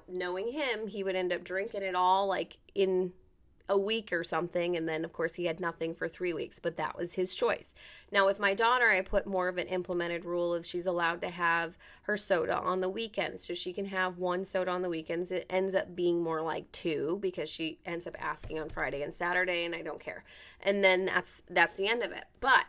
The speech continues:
the primary point to this lesson is that we went into the grocery store. We started looking at the different sodas that were available, and I explained to her, you know, they had the little tiny little,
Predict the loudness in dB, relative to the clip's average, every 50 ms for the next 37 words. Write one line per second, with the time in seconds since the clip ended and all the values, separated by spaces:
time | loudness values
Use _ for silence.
0 | -4 -18 _ _ _ _ _ -4 -4 -2 4 6 6 6 6 4 2 2 2 2
1 | 2 2 2 2 2 0 -2 -6 _ _ -12 -8 -4 0 2 2 2 0 0 -2
2 | -2 -2 -2 -2 -4 -2 -2 -2 0 0 0 0 0 0 0 2 2 0 0 0
3 | -2 -4 -2 -2 -2 -2 -2 0 0 0 0 0 -4 -8 -12 -8 -6 -4 -2 0
4 | 0 0 0 -4 -14 -20 -20 -20 -20 -20 -20 -20 -20 -18 -6 -2 -2 2 4 6
5 | 8 8 10 10 10 8 6 6 2 0 0 2 2 2 2 2 0 0 0 2
6 | 0 0 0 2 2 4 4 2 0 -4 _ -14 -8 0 4 4 6 6 6 4
7 | 4 2 2 2 2 2 2 2 2 2 2 0 -2 -2 -4 -4 -4 -6 -8 -12
8 | -6 -2 2 4 6 6 6 4 2 -2 -4 -6 -6 -4 -6 -6 -2 2 4 4
9 | 4 2 0 -2 -2 -2 -2 0 -2 -2 0 0 0 0 -2 0 2 0 0 2
10 | 2 2 2 2 0 0 -2 0 2 2 2 0 -2 -4 -10 _ -6 -2 0 2
11 | 4 4 4 2 2 -2 -4 _ -10 -6 -4 -2 -2 0 0 0 2 2 2 2
12 | 2 2 2 2 0 0 -4